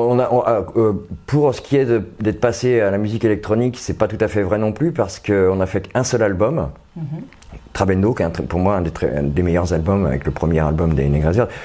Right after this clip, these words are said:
Speaker 1: Je dis pas que les autres sont pas bons, hein, loin de là, hein, c'est pas ce que je suis en train de dire.
Speaker 2: Mhm.
Speaker 1: Enfin, moi, c'est mes deux favoris, mes deux préférés. Et mais en fait, ce qui s'est passé, c'est que, parce que juste après, on a fait un autre album qui s'appelait, qui s'appelle Acoustic Clubbing, et qui lui, euh, par contre, pour le coup, il est acoustique, il a plus rien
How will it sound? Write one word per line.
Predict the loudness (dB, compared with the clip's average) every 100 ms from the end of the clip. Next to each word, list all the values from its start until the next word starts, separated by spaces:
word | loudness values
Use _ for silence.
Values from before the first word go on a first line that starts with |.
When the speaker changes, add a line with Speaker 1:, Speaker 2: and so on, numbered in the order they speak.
| -16
Speaker 1:
Je | -4
dis | -2
pas | 0
que | 0
les | 0
autres | -2 -2
sont |
pas | -2 -2
bons, | 0 0
hein, | 2
loin | 0
de | 0
là, | 0
hein, | -2
c'est | -4
pas | -6
ce | -4
que | -2
je |
suis | -2
en | 0
train | 0
de |
dire. | 0 -2 -4
Speaker 2:
Mhm. | -4 -2
Speaker 1:
Enfin, | 0 2
moi, | 2
c'est | 0
mes | 2
deux | 2
favoris, | 2 0 0 -4 -6
mes | -4
deux | -2
préférés. | -2 -2 -4 -6 -14 -14 -12 -10 -12 -14 -8 0
Et | 2
mais | 2
en |
fait, | 2 0 0 0
ce | -2
qui | 0
s'est | -2 0
passé, | 0 0 -4 0 0
c'est | 0 -2
que, | -2 0 2 4 4 2 2
parce | -2 0
que | 0
juste | 2 2
après, | -2 0 0
on | 0
a |
fait | 0
un | 0
autre | 0 -2
album | -2 0 -2
qui | -4
s'appelait, | -4 0 0 0
qui | -4
s'appelle | -6 -2 -2 0 0
Acoustic | 0 -4 -4 -4
Clubbing, | 0 2 2 0 -2 -8 -18 -20 -20 -12
et | -4
qui | 0
lui, | 2 2
euh, | 0
par | -4 -2
contre, | -2
pour | -2 -2
le |
coup, | 0 2
il | 2
est |
acoustique, | 2 0 -4 -4 -4
il |
a | -2
plus | 0
rien | 0